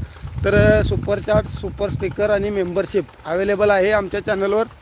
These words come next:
घेऊ शकता, सुपर चॅट करू शकता, मेंबरशिप घेऊ शकता आणि मदत करू शकता. आणि मी आजपर्यंत कोणाकडे सुपर चॅट, मेंबरशिप,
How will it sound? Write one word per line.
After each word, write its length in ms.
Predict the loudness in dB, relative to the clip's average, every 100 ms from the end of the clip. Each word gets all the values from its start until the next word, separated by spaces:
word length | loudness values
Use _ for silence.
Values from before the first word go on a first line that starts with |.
| -20 -20 -18 -18 -14 -6
घेऊ 240 | 0 0
शकता, 420 | 2 -4 2 2
सुपर 300 | 2 -4 -6
चॅट 160 | -4 -6 -4
करू 140 | -6 -4
शकता, 340 | -8 -2 0 0 -6 -20 -18 -10 -6 -4 -6 -12 -18 -4 2
मेंबरशिप 460 | 4 4 2 0
घेऊ 180 | 2 2
शकता 380 | 4 0 4 2 2 -4
आणि 140 | -4 0
मदत 340 | 2 0 2
करू 140 | 2 2
शकता. 340 | -2 -6 -8 -8 -10 -14 -20 -20 -16 -10 -8 -10 -12 -16 -18 -14 -12 -12 -12
आणि 320 | -4 0 2 2
मी 120 | 0
आजपर्यंत 480 | 0 0 -4 -4 -4
कोणाकडे 540 | -4 -2 0 0 2 0
सुपर 320 | -2 -2 -4
चॅट, 380 | 2 4 4 0
मेंबरशिप, 560 | 0 0 -2 4 4